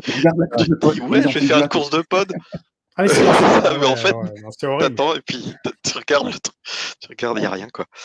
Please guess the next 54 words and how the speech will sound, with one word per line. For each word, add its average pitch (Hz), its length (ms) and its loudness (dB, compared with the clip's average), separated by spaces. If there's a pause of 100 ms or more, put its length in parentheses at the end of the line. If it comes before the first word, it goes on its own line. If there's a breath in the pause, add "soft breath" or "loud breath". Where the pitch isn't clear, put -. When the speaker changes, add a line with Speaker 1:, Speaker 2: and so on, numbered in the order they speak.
(240 loud breath)
Speaker 1:
Ah, 240 160 0
et 269 60 0
c'est, - 180 -4
c'est - 120 2
Speaker 2:
Après, 202 140 2
Speaker 1:
pas 202 40 2
le 190 60 0
Speaker 2:
les, 147 80 0
Speaker 1:
jeu 180 100 -2
Speaker 2:
le - 60 -2
Speaker 1:
où - 40 -6
tu - 100 -16
peux 139 120 0
tuer 196 300 -6
Jar 156 160 0
Jar 143 180 -2
Binks 143 240 -2
aussi, 117 160 -10
je 113 100 -10
crois. 110 240 -12 (140)
Euh, 117 100 -10
tu - 120 -20
pouvais 123 260 -10
buter 135 300 -8
Jar 165 80 2
Speaker 2:
Oui, 202 80 0
Speaker 1:
Jar - 160 -2
Binks. 120 120 -4
Speaker 2:
bah, 117 160 -2
tu - 120 -8
peux 180 100 0
buter 180 240 -6
tout - 140 -8
le 180 80 -10
monde 196 100 -2
dans 180 120 -2
la 147 100 0
ville 156 240 -4
aussi, 120 260 -4
ouais, 104 140 -10 (200)
à 95 100 -8
un - 20 -6
Speaker 1:
Ah - 20 -8
Speaker 2:
moment. 101 160 -6
Speaker 1:
oui. 160 160 -2 (160)
<laughs> 156 380 0
Excellent. - 320 -8
Speaker 2:
Quand 123 80 -10
t'es 110 160 0
à 104 100 0
Tatooine, 113 380 -4
sur 117 180 -4
Tatooine, 107 380 -6
ouais. 87 120 -20